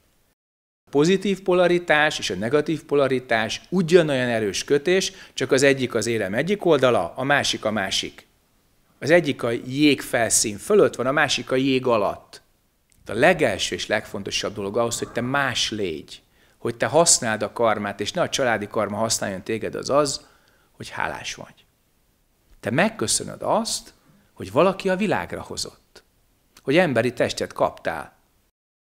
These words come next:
hogy felneveltek, hogy tápláltak, és az összes hülyeségedet elviselték, és az összes erényedet jutalmazták.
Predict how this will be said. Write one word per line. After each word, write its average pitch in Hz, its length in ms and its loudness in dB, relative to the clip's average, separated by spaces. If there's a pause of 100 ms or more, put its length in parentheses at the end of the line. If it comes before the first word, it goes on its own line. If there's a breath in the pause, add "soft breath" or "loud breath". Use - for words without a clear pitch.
(640)
hogy 156 160 0
felneveltek, 95 1160 0 (400)
hogy 113 220 -4
tápláltak, 185 640 2
és - 120 -6
az 123 200 -4
összes 214 500 0
hülyeségedet 139 840 2
elviselték, 120 800 0
és 151 100 -2
az 143 240 -2
összes 185 500 0
erényedet 151 600 0
jutalmazták. 117 920 2